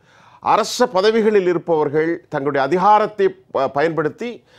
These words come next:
மனிதருக்கு இயற்கையாக இருக்கக்கூடிய மறந்து போகிற சக்தியை பயன்படுத்தி இதை நீர்த்து போவதற்கான வாய்ப்புகள் உண்டா, டாக்டர் மனோரமா?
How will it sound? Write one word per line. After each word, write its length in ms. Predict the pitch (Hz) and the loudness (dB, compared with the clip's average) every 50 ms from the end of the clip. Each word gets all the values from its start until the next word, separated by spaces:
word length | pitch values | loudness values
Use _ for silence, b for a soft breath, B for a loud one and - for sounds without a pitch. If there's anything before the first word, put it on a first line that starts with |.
| b b b b b b | b b b b b b
மனிதருக்கு 580 | 92 123 160 214 269 247 294 285 185 - 220 | 0 2 4 4 6 4 2 0 0 -2 0
இயற்கையாக 460 | 214 214 233 226 226 226 220 214 185 202 | 2 2 2 2 2 2 4 4 4 4
இருக்கக்கூடிய 520 | 202 175 - 170 160 - 170 160 170 156 | 2 0 -2 -6 -8 -6 -4 0 0 0
மறந்து 360 | 135 135 160 202 214 226 196 | 2 2 0 2 0 0 0
போகிற 260 | 170 196 180 180 175 | 0 0 0 0 -2
சக்தியை 460 | 170 - 185 196 190 - - 247 233 214 | -2 -2 -4 -6 -6 -4 -4 -2 0 0
பயன்படுத்தி 440 | - 175 175 170 170 170 170 175 | 0 0 -2 0 -2 -4 -2 -2
இதை 220 | 165 165 160 175 208 | -2 -2 0 0 -2
நீர்த்து 160 | 226 175 180 165 | -2 -4 -4 -4
போவதற்கான 480 | 180 175 170 160 151 - 160 147 143 | -2 0 0 0 0 -2 -2 -2 0
வாய்ப்புகள் 440 | 139 139 147 160 139 143 151 139 139 | 0 0 0 -2 -2 -4 -6 -6 -6
உண்டா, 340 | 151 180 160 131 87 67 - - | -8 -6 -6 -6 -6 -6 -8 -8
டாக்டர் 280 | 123 135 - - 135 | -8 -8 -6 -6 -6
மனோரமா? 420 | 120 120 135 151 135 110 78 64 | -4 -4 -4 -4 -6 -6 -8 -10